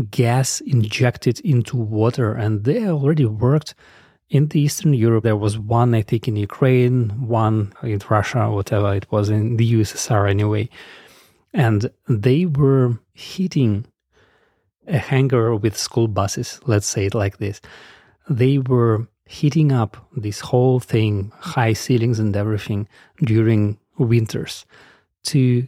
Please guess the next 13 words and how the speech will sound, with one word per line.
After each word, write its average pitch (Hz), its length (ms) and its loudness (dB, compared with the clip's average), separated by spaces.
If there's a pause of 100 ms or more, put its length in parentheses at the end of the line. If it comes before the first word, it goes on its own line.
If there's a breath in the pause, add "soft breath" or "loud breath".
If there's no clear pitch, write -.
(120)
twenty-five 127 600 0
degrees, 113 600 -2
and 117 220 0
it 113 100 -2
consumed 120 560 0
only 110 440 0 (180)
two 127 100 0
thousand - 480 -10
kilowatts 104 520 -6
or - 40 -16
something 107 360 -6
like 98 200 -4
that. 98 200 -2